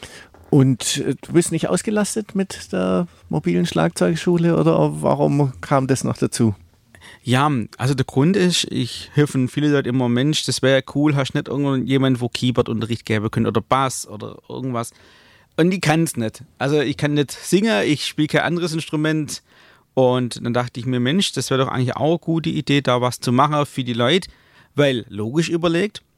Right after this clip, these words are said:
Speaker 2: gleiches, gleiches Thema. Die meisten Musiksschulen sind in der Stadt. Ich hab noch nie von einer Musikschule gehört, die echt im Dorf in der Pampa ist. Aber genau das ist eigentlich die gute Sache dran, weil die Leute vom Dorf fahren in die Stadt.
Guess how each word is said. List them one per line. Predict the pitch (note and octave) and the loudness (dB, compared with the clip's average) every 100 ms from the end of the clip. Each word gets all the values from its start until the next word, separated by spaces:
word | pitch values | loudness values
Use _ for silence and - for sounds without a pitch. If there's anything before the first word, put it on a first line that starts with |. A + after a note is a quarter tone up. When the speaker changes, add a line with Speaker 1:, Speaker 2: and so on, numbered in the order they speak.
| _ - _ | _ -20 _
Speaker 2:
gleiches, | B2+ C#3 D#3 D3 - - | 0 2 2 0 -4 -12
gleiches | - A2+ C3 E3+ - | -4 -2 0 0 0
Thema. | A3 A#3 C3+ G#2 - _ _ _ _ _ _ | 0 2 0 -2 -6 _ _ _ _ _ _
Die | - - - - A2 G#2 D#3 | -20 -20 -20 -20 -20 -2 4
meisten | D#3 G3 A#3 - G3 | 6 4 2 -2 -4
Musiksschulen | G3 F#3 - F3 F3 | -4 -6 -4 -4 -2
sind | C#3 C3+ | -2 -2
in | D3 | -2
der | D#3 | -2
Stadt. | - A#2+ A2 - - _ _ _ - | -2 -2 -2 -4 -16 _ _ _ 0
Ich | D#3 | 0
hab | |
noch | F3+ E3 | 2 2
nie | G3 C4 A3 | 2 0 -2
von | A#2+ | -4
einer | A2+ | -2
Musikschule | A#2 - A#2+ C3+ | -4 -4 -6 -2
gehört, | E3 E3 | 0 0
die | D3+ C#3+ - _ | -2 -4 -6 _
echt | F#3 - - | -6 -6 -4
im | F#3 F#3+ - - | 0 0 2 0
Dorf | E3+ F3+ | 0 -2
in | F#3 | -4
der | F3 | 0
Pampa | G3+ B3 E3 A2+ | 0 0 0 -2
ist. | G#2+ - _ _ _ _ _ - | -4 -10 _ _ _ _ _ -6
Aber | C3 D#3+ | -2 0
genau | D#3+ D#3+ D#3+ | 0 2 2
das | D#3+ | 0
ist | - D#3 | -4 -6
eigentlich | - D3+ C3 _ _ _ _ - D3 - | -4 -6 -8 _ _ _ _ -20 -14 -8
die | D3+ | 0
gute | F#3 A#3+ C4+ | 4 6 6
Sache | G3 F3+ D#3 | 4 2 0
dran, | B2+ B2 A2 - _ | -2 -4 -4 -8 _
weil | C#3+ | 2
die | D#3 | 4
Leute | D#3 D3+ | 4 2
vom | - A3 A#3+ - | 2 2 2 -2
Dorf | C3 B2 | -2 -2
fahren | - B2 A#2 | -2 -2 -2
in | A#2 | -4
die | A#2 | -2
Stadt. | A#2+ G#2 - | -2 -4 -6